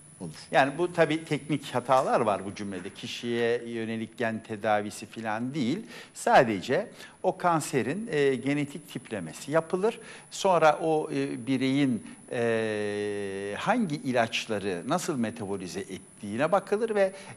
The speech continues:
Speaker 2: hedefe yönelik, e, tedavide, e, ilaç seçimi, e, yapılabilir.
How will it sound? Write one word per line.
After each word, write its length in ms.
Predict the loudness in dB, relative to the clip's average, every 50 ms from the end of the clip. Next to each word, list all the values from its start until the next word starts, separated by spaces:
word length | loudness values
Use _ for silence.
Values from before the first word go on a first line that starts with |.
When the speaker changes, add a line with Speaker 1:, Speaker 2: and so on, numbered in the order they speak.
| -4 -2
Speaker 2:
hedefe 360 | 0 2 2 0 2 2 2
yönelik, 640 | 2 2 2 0 -2 -2 -4 -4 -6 -8 -12 -12 -8 -6
e, 420 | -2 -2 -2 0 -2 -2 -4 -4 -6 -8 -10 -10 -10 -10 -10 -10 -10 -10 -10 -10 -10 -4 -2
tedavide, 840 | -2 2 4 4 4 4 4 2 -2 -8 -4 0 2 2 2 0 -4 -14 -20 -20 -12 -6
e, 260 | -4 -2 -2 -2 -2 -4 -4 -4
ilaç 260 | 2 4 4 4 4 0
seçimi, 480 | -6 -8 -8 -6 -6 -6 -6 -4 -4
e, 260 | -4 -4 -4 -4 -4
yapılabilir. 1000 | -2 -2 -2 -2 0 -2 -2 -2 -2 -2 -2 -2 -2 -4 -6 -8 -12 -14 -16